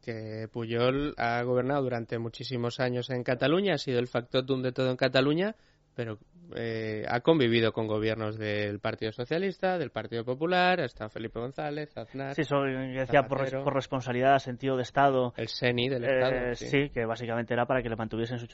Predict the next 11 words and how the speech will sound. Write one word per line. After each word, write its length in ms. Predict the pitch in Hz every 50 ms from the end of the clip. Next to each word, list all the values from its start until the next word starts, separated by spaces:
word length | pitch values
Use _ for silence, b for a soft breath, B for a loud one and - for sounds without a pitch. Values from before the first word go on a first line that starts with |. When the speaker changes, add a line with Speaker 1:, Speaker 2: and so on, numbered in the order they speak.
| 120
Speaker 2:
su 140 | 117 - -
chiringuito 500 | 123 - 120 123 120 120 127 123 - 135
a 60 | 131
salvo 320 | 117 123 117 120 120 120 120
de 80 | 120
cualquier 360 | 113 123 113 110 - 123 120 117
tipo 280 | - 127 117 - 117
de 60 | 120
inspección 560 | 120 - - 123 113 - - 127 131 135 139 143
y 80 | 139
de 500 | 127 120 120 113 113 113 117 113 107 98